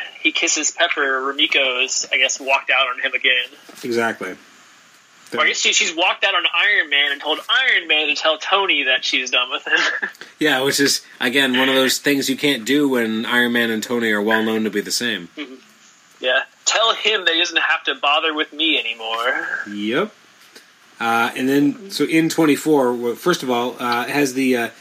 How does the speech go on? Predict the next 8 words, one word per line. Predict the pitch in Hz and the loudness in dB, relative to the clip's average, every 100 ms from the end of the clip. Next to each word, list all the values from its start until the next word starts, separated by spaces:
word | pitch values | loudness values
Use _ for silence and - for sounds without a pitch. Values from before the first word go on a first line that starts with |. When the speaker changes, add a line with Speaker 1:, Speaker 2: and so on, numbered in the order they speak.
| - | -8
Speaker 2:
sixty | - 226 214 226 | 0 0 2 0
years | 175 180 214 | 4 4 4
of | 202 | 2
superheroes | 175 - 202 147 123 104 95 | 2 2 2 4 4 4 0
on | 95 | -4
the | 92 | -2
cover. | 104 101 139 151 - - - - - _ _ _ _ _ _ _ _ - | -2 0 -2 -4 -18 -20 -20 -20 -20 _ _ _ _ _ _ _ _ -10
Speaker 1:
Mm-hmm. | 131 135 | -10 -8